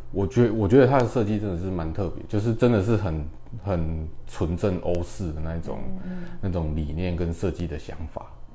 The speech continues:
Speaker 1: 这样子，
Speaker 2: 嗯，嗯。
Speaker 1: 所以他就，就是可以让，一来是可以让别人看到我们的作品。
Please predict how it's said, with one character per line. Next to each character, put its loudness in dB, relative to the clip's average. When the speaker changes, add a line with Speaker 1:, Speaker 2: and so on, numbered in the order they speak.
Speaker 1:
这 -8
样 -2
子， -4
Speaker 2:
嗯， -4
嗯。 -4
Speaker 1:
所 2
以 2
他 4
就， 4
就 0
是 6
可 6
以 10
让， 8
一 6
来 6
是 2
可 4
以 8
让 6
别 2
人 0
看 -2
到 0
我 0
们 0
的 -2
作 0
品。 -10